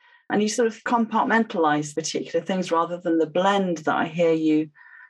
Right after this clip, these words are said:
more talking about, the, the different blend that you can have that makes it work for you. So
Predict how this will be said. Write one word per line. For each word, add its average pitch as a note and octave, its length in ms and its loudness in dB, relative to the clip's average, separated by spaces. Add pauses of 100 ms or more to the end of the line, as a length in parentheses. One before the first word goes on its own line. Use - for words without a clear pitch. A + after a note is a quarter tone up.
(200)
more F3 240 2
talking D#3+ 400 0
about, D3+ 380 0
the, D3+ 220 2
the D#3 160 -2
different D3+ 400 -4
blend D#3 340 2
that C#3 80 0
you - 160 -4
can D#3 120 -14
have D3 280 0
that - 140 -4
makes D3+ 280 0
it - 80 -10
work D3+ 260 -2
for - 140 -8
you. D#3 300 2
So D3+ 300 -2